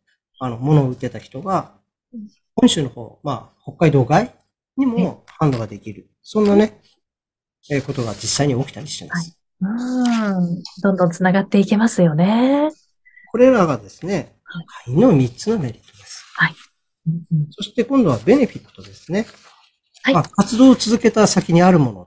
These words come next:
Speaker 1: というふうに、
Speaker 2: ええ。
Speaker 1: まあ、
Speaker 2: はい。
Speaker 1: 表現するんですけれども、
Speaker 2: はい。
Speaker 1: まず一つ目は、
Speaker 2: うん。
Speaker 1: え、まあ、ご本人次第ですけれども、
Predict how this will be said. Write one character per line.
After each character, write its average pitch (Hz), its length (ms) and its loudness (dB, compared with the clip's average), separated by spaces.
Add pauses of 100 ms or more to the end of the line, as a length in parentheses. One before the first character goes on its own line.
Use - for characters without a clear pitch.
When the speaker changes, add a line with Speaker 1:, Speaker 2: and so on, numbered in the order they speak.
Speaker 1:
と - 220 -20 (140)
い 247 280 2
う 175 80 -4
ふ 160 40 -6
う 135 40 -6 (100)
に、 220 120 -4
Speaker 2:
え - 20 -6
え。 - 80 -12 (260)
Speaker 1:
ま 131 100 -6
あ、 - 20 -4
Speaker 2:
は 302 120 4
い。 220 80 2
Speaker 1:
表 127 60 -4
現 117 80 -10
す - 60 -20
る 127 60 -20
ん 120 40 -20
で 117 160 -20
す - 160 -20
け 113 80 -20
れ 117 80 -16
ど 135 100 -8
も、 190 320 0 (220)
Speaker 2:
は 254 100 0
い。 247 80 2
Speaker 1:
ま 311 80 -8
ず - 120 -14
一 - 200 -20
つ 180 120 0
目 175 140 6
は、 127 260 -4 (500)
Speaker 2:
う 214 40 -12
ん。 180 100 -14 (340)
Speaker 1:
え、 - 240 -14 (100)
ま 139 100 -4
あ、 - 180 -10
ご 156 80 4
本 226 160 8
人 233 120 10
次 214 160 2
第 151 160 4
で 117 100 -14
す - 100 -20
け 120 80 -10
れ 110 80 -10
ど 113 100 -12
も、 185 340 -6